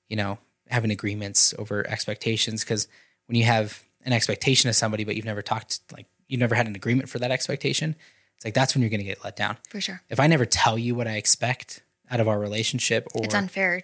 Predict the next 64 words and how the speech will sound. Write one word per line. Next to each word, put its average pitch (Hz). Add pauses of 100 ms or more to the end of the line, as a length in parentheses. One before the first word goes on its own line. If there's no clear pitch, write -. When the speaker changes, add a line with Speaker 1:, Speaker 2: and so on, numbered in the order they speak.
(160)
Speaker 2:
to 220
get 196
upset 247
if 190
Speaker 1:
Yeah, 214
then 139
Speaker 2:
I 135
Speaker 1:
how 143
Speaker 2:
don't 170
Speaker 1:
am 160
I -
Speaker 2:
like 143
Speaker 1:
supposed 147
to 151
Speaker 2:
that. 127
Speaker 1:
hold 143
you 127
accountable 147
to 98
that? - (100)
Speaker 2:
Right. - (140)
Speaker 1:
But 123
if 117
we 131
can, 123
like, 110
sit 131
down 123
and 107
have 107
an, 104 (140)
a, 113 (580)
a -
conversation 131
and 120
get 117
an 110
agreement 120
in 117
place, 113
it's -
like, - (340)
here's 123
kinda 123
what, 107
you 113
know, 98
I, 95 (120)
I 113
was 104
thinking 101
and 98
I, 101 (140)
I 110
want 101
out 110
of 107
this, 107
and - (380)
vice 107
versa, 113 (800)
then 135
there's 120
no 110